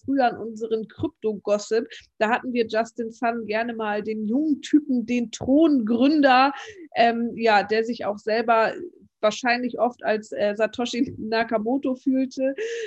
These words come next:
Ähm, genau, Justin Sun wird nämlich eben dieses shady Business so ein bisschen,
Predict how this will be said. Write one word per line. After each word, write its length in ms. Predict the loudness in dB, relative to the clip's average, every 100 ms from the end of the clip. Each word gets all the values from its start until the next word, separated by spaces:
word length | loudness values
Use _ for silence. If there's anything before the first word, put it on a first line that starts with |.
| -4 2
Ähm, 420 | 4 4 -2 -6
genau, 320 | -4 -2 -2 0
Justin 400 | -2 -2 -6 -6
Sun 340 | -4 -4 -2
wird 220 | -4 -4
nämlich 380 | -8 -6 -8 -10
eben 420 | -8 -6 -6 -6
dieses 480 | -4 -4 -4 -6 -8
shady 580 | -10 -6 0 0 0 -4
Business 640 | -2 -2 -2 -4 -6 -6
so 120 | -4
ein 120 | -4 -4
bisschen, 640 | -6 -6 -2 -2 -2